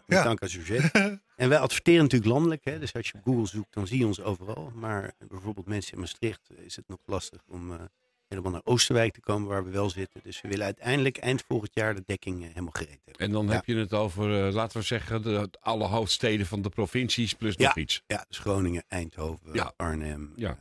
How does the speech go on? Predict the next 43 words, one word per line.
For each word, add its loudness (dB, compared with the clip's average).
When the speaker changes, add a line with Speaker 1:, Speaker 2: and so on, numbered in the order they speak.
Speaker 1:
Nijmegen. -4
Speaker 3:
En -4
Speaker 1:
Dus, 2
Speaker 3:
zijn 2
Speaker 1:
eh, 0
Speaker 3:
de -4
vorderingen 2
zover 2
dat 0
je 2
dat 0
ook, -2
eh, -2
haalbaar 0
acht? -6
Speaker 1:
Ja, 4
ja, 4
Speaker 2:
Zo, 0
Speaker 1:
zeker. 2
Speaker 2:
sterker 4
nog, 2
één 4
december 2
gaat, 4
eh, 4
wat 4
is 6
het? 4
Speaker 1:
Ja, 6
Speaker 3:
<laughs> 2
Ja. 6
Speaker 1:
Den 10
Haag. 8
Speaker 3:
Ja. 6
Speaker 2:
Ja. 8
Speaker 3:
Ja. 0
Speaker 1:
Den 6
Haag 4
morgen 4
gestart -2
met -2
de -20
verbouwing. -2